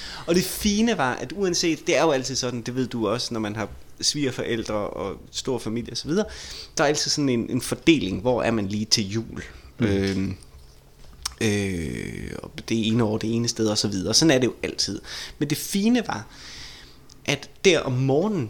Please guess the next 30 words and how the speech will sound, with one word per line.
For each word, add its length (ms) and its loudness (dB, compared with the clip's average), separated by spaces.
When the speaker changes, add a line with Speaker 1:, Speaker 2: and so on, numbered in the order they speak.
Speaker 1:
der 60 4
er 40 2
jo 60 2
ikke 180 0
nogen, 400 4
der 60 -4
skal 340 0
noget 420 0
andet. 420 0
Så 240 -4
der, 120 0
der 80 -2
sås 400 4
man. 140 -8
Der 60 -4
sås 260 0
hele 280 2
familien 500 -4
altid, 420 0
fik 140 2
Speaker 2:
Mhm. 60 0
Speaker 1:
man 100 0
sagt 240 -2
god 180 2
jul 240 -2
og 100 -4
så 100 -4
videre. 120 -2
Det 80 -4
kan 80 -2